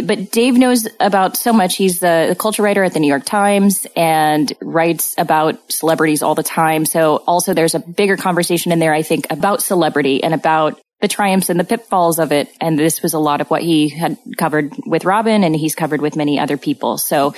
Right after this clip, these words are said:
if we have time, we might delve into a little bit of Joaquin Phoenix, 'cause I know you recently profiled him as well.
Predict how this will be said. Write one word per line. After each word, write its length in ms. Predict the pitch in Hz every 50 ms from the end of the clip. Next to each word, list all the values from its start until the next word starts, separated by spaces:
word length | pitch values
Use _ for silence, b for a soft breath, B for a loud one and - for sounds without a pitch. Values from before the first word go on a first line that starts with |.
| B 208 196 B
if 280 | 185 196 196 202 196 -
we 100 | 196 180
have 120 | 175 175
time, 460 | - 220 220 226 254 269 262 240 -
we 120 | 185 180 175
might 300 | 175 175 165 - 214 -
delve 220 | 180 170 165 151
into 520 | 165 170 170 156 - - 175 165 160 156 -
a 40 | -
little 200 | 160 165 160 -
bit 120 | - 151
of 180 | 147 143 139 147 - _ -
Joaquin 420 | - 110 160 175 - - 180 160
Phoenix, 540 | - 240 240 240 233 233 - - - - - -
'cause 160 | - 180 156
I 20 |
know 100 | 156 151
you 140 | 156 151 151
recently 320 | 160 160 - - - 156 147
profiled 380 | - 156 147 151 143 143 143
him 160 | 147 156 147
as 120 | 147 143 -
well. 320 | 165 165 165 165 170 170